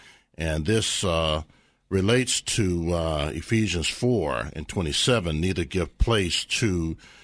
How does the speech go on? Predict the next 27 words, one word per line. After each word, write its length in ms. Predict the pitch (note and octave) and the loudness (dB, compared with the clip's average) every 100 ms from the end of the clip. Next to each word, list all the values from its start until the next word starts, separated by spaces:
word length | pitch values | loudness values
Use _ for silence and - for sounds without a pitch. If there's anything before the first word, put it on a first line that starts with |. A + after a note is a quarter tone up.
| - _ | -20 _
the 140 | - E2 | -4 0
devil." 440 | F#2 C3 F2 E2 | 4 4 2 -2
And 80 | E2+ | 0
we're 100 | F#2 | 0
talking 220 | G#2+ F#2+ | 0 0
about 260 | F2 F#2 - | 0 0 0
the 120 | - A#2+ | -2 2
eighth 300 | B2+ - - | 2 0 -8
point, 640 | F2+ E2+ F2 - - - | -2 0 -2 -4 -8 -8
and, 420 | E2+ E2+ E2+ E2+ | -4 -2 0 0
uh, 260 | F2 E2 D#2+ - _ - _ - | 0 0 -2 -8 _ -20 _ -4
Satan, 720 | - B2+ G#2+ G#2 F#2 F2+ F#2 _ _ _ - | 2 2 2 0 2 0 -2 _ _ _ -6
uh, 220 | D#2 D2 | -2 0
sets 500 | - - C#3+ - - | 0 2 2 2 2
up 220 | A#2+ - | 2 2
these, 500 | A2 G#2+ G#2 G2+ - | 2 2 2 0 -2
uh, 120 | E2 | -4
D's 600 | D2 C2+ A2+ A2 G2 E2+ | -4 0 2 2 0 0
in 80 | F#2 | 0
our 180 | F2+ E2+ | 0 0
lives, 640 | F2+ G#2 F2+ D#2 D2+ - | 2 2 2 0 -2 -2
and 220 | E2+ D#2 | -2 0
we 140 | D#2+ E2+ | -2 -2
go 260 | F#2 G2+ | 0 0
for 420 | F#2 - C#2 A#1+ A#1+ | 0 -4 -4 -4 -6
it. 140 | - | -8
We 380 | C2 E2+ D#2 | -2 0 0